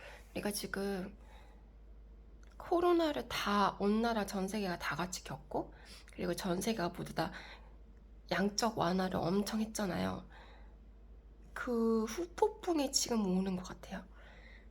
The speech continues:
그 엄청 찍어낸 돈들이 결국은 부동산 쪽이랑 주식 쪽으로 몰렸는데 그것들이 거품들 지금 빠지는 단계가 아닌가. 왜냐면은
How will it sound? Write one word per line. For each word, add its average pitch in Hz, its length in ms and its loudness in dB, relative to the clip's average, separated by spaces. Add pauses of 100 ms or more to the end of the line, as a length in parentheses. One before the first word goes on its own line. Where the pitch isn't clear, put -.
(2250)
그 233 560 4 (1300)
엄청 269 420 6
찍어낸 359 420 6
돈들이 226 580 2
결국은 190 880 0 (300)
부동산 233 680 2 (1120)
쪽이랑 214 460 0
주식 - 300 -6
쪽으로 208 260 -2
몰렸는데 196 600 2
그것들이 202 420 -4
거품들 214 420 -4
지금 180 200 -4
빠지는 262 580 2
단계가 180 420 -6
아닌가. 170 500 -6 (340)
왜냐면은 190 560 4